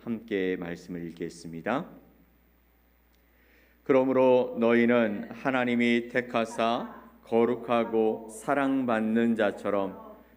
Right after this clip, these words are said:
긍휼과 자비와 겸손과 온유와 오래 참음을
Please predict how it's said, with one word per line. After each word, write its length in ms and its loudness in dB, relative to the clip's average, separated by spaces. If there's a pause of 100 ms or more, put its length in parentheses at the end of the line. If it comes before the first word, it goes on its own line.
긍휼과 1120 0
자비와 1040 -2
겸손과 1200 -2
온유와 880 0 (120)
오래 520 4
참음을 680 0